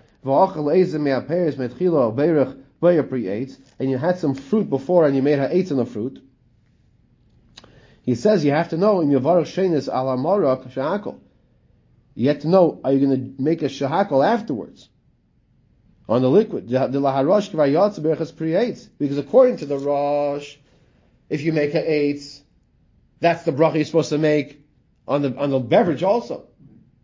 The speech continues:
So if I made a eitz on the fruit,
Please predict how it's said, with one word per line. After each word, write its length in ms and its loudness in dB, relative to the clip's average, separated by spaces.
So 160 0
if 80 0
I 80 2
made 180 4
a 80 0
eitz 580 -2
on 220 0
the 80 -2
fruit, 440 -2